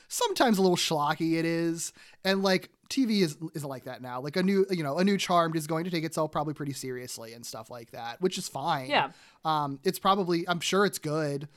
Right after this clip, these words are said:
Speaker 1: Um, or I'm not sure it's good. I th-, it's, it definitely can be good.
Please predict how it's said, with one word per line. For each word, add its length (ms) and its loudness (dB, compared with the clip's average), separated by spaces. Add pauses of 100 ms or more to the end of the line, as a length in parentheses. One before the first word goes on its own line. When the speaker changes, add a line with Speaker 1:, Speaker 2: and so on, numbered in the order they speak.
(200)
Speaker 1:
Um, 200 2
or 180 4
I'm 80 2
not 120 2
sure 300 4
it's 140 -8
good. 260 -4
I 120 2
th-, 160 -8
it's, 220 -2
it 180 -2
definitely 340 0
can 300 -4
be 100 0
good. 460 -6